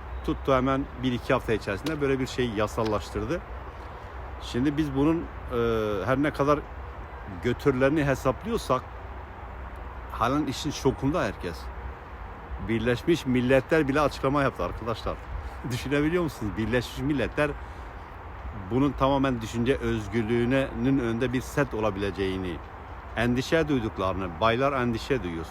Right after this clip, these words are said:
sürekli. Avrupa Birliği endişe duyuyor. Avrupa Konseyi, e, endişe duyuyor.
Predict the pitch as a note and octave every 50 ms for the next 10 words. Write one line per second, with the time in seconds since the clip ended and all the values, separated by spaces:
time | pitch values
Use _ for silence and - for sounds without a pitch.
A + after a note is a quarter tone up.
0 | - - D#2 D#2 - - A2 G#2 A2 A2 G2+ - A2+ G#2+ A2+ G#2+ A2 A2+ A2 G#2+
1 | G#2 G#2 - A#2 G#2 G2+ G#2 G#2 G#2 G#2+ G#2+ G#2+ - - - - - - - -
2 | - - - - - - - - - E2+ G#2 G#2+ - A#2+ A2+ - - A#2+ A2+ G#2
3 | - A2+ A2 A2+ G#2+ - A2 A2+ A2 G#2+ G#2+ - - A2+ A2 A2 G#2 G#2 - B2
4 | A2 G2+ A2 G#2+ G2+ G#2 G#2 G#2 G#2+